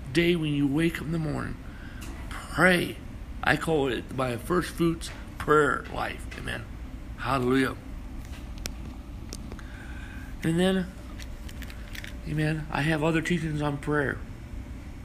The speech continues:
Amen. You can visit elvis iverson dot com.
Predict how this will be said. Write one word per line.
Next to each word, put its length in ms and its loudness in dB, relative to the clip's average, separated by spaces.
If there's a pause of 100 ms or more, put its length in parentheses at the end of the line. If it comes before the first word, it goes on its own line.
(440)
Amen. 280 -2
You 100 2
can 80 4
visit 280 2
elvis 260 0
iverson 240 -4
dot 220 -4
com. 320 -2